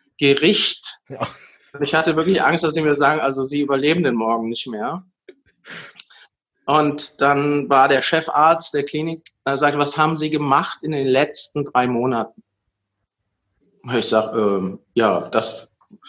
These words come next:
Speaker 1: also das Sportprogramm und, ähm, die Tabletten und ich war halt in der Reha und ja.“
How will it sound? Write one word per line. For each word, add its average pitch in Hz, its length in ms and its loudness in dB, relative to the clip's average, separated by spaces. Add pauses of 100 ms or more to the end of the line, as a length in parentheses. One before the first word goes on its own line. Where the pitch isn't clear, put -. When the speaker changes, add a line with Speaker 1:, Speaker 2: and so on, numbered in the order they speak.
(300)
Speaker 1:
also 127 180 -6
das 135 260 -2
Sportprogramm 202 1120 2
und, 143 500 -4
ähm, 131 600 -2 (180)
die 147 80 -10
Tabletten 160 800 -2
und 139 300 -8
ich - 180 -10
war 131 180 0
halt 131 200 0
in 131 80 -8
der 123 180 -2
Reha 175 560 4
und 123 500 -8 (340)
ja.“ - 180 -6